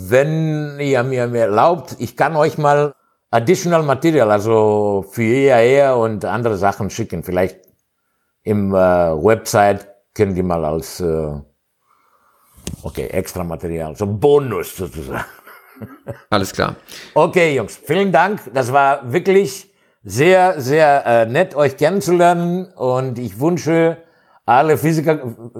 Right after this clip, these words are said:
Speaker 1: alle Physiker, Physikerinnen und Kollegen also an Spaß weiter zu haben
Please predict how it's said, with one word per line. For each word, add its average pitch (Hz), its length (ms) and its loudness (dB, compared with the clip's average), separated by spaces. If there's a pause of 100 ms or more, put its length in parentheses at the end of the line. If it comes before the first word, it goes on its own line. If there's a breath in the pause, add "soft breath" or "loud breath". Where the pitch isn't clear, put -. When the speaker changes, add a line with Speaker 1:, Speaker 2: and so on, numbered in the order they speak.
Speaker 1:
alle 127 260 2
Physiker, 156 840 0
Physikerinnen 156 640 0
und 143 60 -4
Kollegen 139 460 2
also 110 420 0
an 113 420 -6 (180)
Spaß 151 640 0
weiter 139 320 2
zu 110 180 -10
haben 120 460 -4